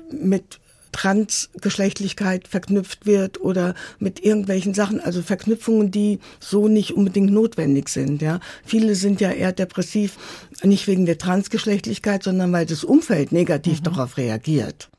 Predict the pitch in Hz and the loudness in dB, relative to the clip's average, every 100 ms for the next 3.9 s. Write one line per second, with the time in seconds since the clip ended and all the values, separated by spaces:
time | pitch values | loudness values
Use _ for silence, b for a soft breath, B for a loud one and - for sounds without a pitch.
0 | _ b b 139 156 B B - 165 214 | _ b b -6 -6 B B -2 2 0
1 | - 226 220 226 226 214 - 120 - - | 0 0 4 4 4 2 0 -4 -6 -4
2 | 190 180 180 175 B B - 180 175 - | -2 0 -2 -4 B B -4 0 0 2
3 | 233 233 - 208 180 185 185 180 180 | 0 0 -4 -2 -2 0 0 2 0